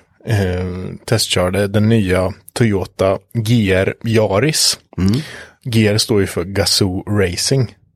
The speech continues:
Speaker 2: Gazoo, aha, okej.
Speaker 1: Och det är alltså Toyotas, eh, liksom,
Speaker 2: Mm.
Speaker 1: sportigare bilar.
Speaker 2: Alltså,
Speaker 1: Deras
Speaker 2: n-
Speaker 1: racinglinje, om man säger.
Speaker 2: Ja, när du säger Yaris tänker ju inte jag racinglinje här.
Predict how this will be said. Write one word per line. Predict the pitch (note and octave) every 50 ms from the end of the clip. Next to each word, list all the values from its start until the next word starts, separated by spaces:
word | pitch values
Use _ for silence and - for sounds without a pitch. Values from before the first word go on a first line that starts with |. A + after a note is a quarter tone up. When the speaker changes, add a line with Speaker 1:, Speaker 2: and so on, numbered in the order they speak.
| _ - -
Speaker 2:
Gazoo, | - - G2+ - - - - - _ - -
aha, | G2+ F2+ A#2+ E3 E3+
okej. | - - D#3 A#2 - _ _ _ _ -
Speaker 1:
Och | - A2
det | G#2+ G#2
är | G2 F#2+
alltså | F2+ F2+ - - G2+ G2 G2 F2+ F2
Toyotas, | - - - G#2+ F#2+ E2+ - - - - A2 - - - - -
eh, | A2 G2+
liksom, | F2+ F#2 - - - D#2 D2 - - - _ _ _ _ _ _ _ _ _ -
Speaker 2:
Mm. | A2 C3 D3+ - - -
Speaker 1:
sportigare | - - - - - - _ - F#2 F#2 F#2+
bilar. | F#2+ F#2+ F2+ - - - - _ _ _ - - - - - - -
Speaker 2:
Alltså, | B2 A#2 - C#3 C3 B2+ A#2 -
Speaker 1:
Deras | - G#2+ B2+ B2+ - - A#2+
Speaker 2:
n- | G#2+
Speaker 1:
racinglinje, | A2 G#2 G2 - - - - G2 F#2 F2+ F2+ F2+ F#2+ F#2+ F#2+ F#2 F#2 G2+ G#2 F#2+ F#2 _ - A#2+
om | A#2
man | A#2 G#2+ G2+
säger. | G#2 G2 - - _ -
Speaker 2:
Ja, | F#2 F#2+ G2 G#2 A2+
när | A#2 A2+ B2
du | C#3 C3
säger | - - F2+ E2+
Yaris | F2+ E2 E2 F2+ F#2+ F#2 -
tänker | - - A2 G2 F2+ - A2
ju | A2
inte | F#2+ D#2 - - A#2+
jag | G2 E2 E2 E2 E2 E2 C#2 -
racinglinje | D2+ - - - A#2+ G#2+ E2+ D2 - - F2 E2+ D#2 D#2+ E2 E2 E2 F2
här. | F#2+ - - -